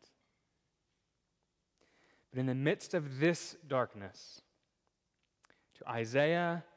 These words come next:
and other prophets is given a glimmer of hope, that despite the grim circumstances, despite the hopelessness, God has not abandoned the covenant.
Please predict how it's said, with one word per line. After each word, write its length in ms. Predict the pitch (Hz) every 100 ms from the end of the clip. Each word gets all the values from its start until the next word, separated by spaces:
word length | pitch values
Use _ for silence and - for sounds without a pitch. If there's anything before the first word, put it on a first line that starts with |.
| _ _ _ _ _ _ _ -
and 100 | 113
other 240 | 139 165
prophets 560 | - 165 156 - 151 -
is 160 | 127
given 320 | 120 143 135 143
a 100 | 143
glimmer 680 | 123 147 160 180 107 101 117 - _ _
of 140 | - 107
hope, 360 | 113 117 - - _ _ _ _
that 140 | 147
despite 640 | - 113 - 151 151 180 147
the 80 | 131
grim 320 | 123 139 156
circumstances, 920 | - 175 170 170 - 165 - 165 147
despite 640 | 131 120 - 143 156 160 - - _ _
the 100 | 135
hopelessness, 1040 | 127 - 165 165 156 131 - 139 123 - - - - 120
God 380 | 139 165 185
has 260 | 165 170 156
not 160 | 170 160
abandoned 560 | 139 156 196 185 147
the 60 | 139
covenant. 680 | - 185 127 101 - -